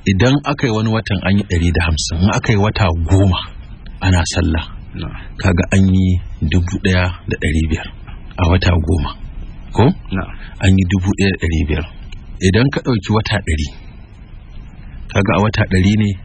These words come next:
Speaker 1: aka yi dubu ɗaya da ɗari biyar. To, dubu ɗaya da ɗari biyar in ka ɗauka za ka ga raka'a biyu a harami daidai take da kusan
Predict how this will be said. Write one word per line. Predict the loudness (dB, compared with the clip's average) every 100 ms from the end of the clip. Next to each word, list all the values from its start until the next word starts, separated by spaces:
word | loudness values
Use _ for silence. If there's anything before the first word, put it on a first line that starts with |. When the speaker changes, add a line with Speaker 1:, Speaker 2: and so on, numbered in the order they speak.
| -16 -4
Speaker 1:
aka | -4 2
yi | 2
dubu | 4 0 2
ɗaya | 0 2
da | 0
ɗari | -2 -2 0
biyar. | -2 -4 -10 -14 -16 -16 -16 -4
To, | 2 2
dubu | 2 2 2
ɗaya | 2
da | 0
ɗari | 0 0 0
biyar | 0 -2 -6 -18 -18 -16 -4
in | -2
ka | -2
ɗauka | 0 0 0 0
za | 2 0
ka | 0
ga | 0 0 -2 -8 -18 -18 -18 -18 -4
raka'a | 0 2 0 2
biyu | 2 2 0
a | 0
harami | 2 4 4 4
daidai | 4 2 0
take | -2 -2
da | 0 0
kusan | 0 0 4